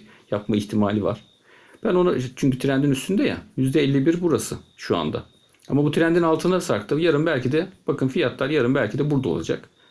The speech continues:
O zaman analizimiz belli. Yüzde elli bir aşağısı diyeceğiz. Hani net anlaşılsın diye söylüyorum. Neden? Çünkü burası eşik değer. Yani tam şurası yüzde elli düşünün.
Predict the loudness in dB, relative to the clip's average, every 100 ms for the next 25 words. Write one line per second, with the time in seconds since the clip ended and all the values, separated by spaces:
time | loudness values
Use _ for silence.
0 | _ _ -2 2 4 4 4 4 2 0
1 | 2 2 4 2 0 -2 2 2 2 0
2 | 0 0 0 -2 -2 -4 -4 -6 -8 -18
3 | _ _ _ _ _ _ _ _ _ -4
4 | 0 0 0 -2 2 2 2 -2 0 2
5 | 2 0 -4 0 0 0 0 0 0 0
6 | 0 0 0 0 -2 -2 -2 -2 0 -2
7 | -2 -2 -2 0 0 2 0 0 0 2
8 | 0 0 -2 -4 -4